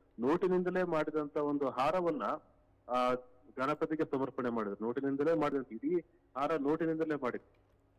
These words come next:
ಅಂತಹ ಹಾರವನ್ನ, ಆ, ಗಣಪತಿಗೆ ಸಮರ್ಪಣೆ, ಸಮರ್ಪಣೆ ಮಾಡಿದ್ರು ರಮಣ ಶೆಟ್ಟಿ ಪಾರ್ಕಿಗೆ ಬಂದಂತ ಸಂದರ್ಭದಲ್ಲಿ. ಆ, ಇನ್ನು ಶಾಸಕ ಎಸ್ ಎನ್ ಚನ್ನಬಸಪ್ಪ ಅವರು ಮೆರವಣಿಗೆಯಲ್ಲೇ ಇದ್ದಾರೆ.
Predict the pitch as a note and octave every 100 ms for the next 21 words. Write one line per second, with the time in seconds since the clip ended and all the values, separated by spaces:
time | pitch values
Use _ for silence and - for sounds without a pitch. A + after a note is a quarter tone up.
0 | - C3 E3+ D#3+ D#3+ D3 D3 D3+ D#3+ C#3
1 | B2+ - _ _ B2 B2+ B2+ B2 C#3 C#3
2 | C3+ C#3 C3+ - B2+ B2+ - C3 B2 -
3 | B2 B2+ C#3 C3 B2+ B2 C3+ A#2 C3 B2+
4 | B2 A#2+ B2 A#2+ A#2+ A#2+ A#2+ A#2 A2+ A#2+
5 | - A#2+ A#2 A#2 A2 D#3+ - _ _ _
6 | _ _ C#3 D#3+ F3+ E3 D3+ D3 D3+ F3
7 | F3 D3 - D#3+ C#3+ D3+ D#3 D#3+ D#3+ D#3+
8 | D#3+ C3+ C3+ D#3 D#3 D3+ D3+ D3 E3+ E3+
9 | - _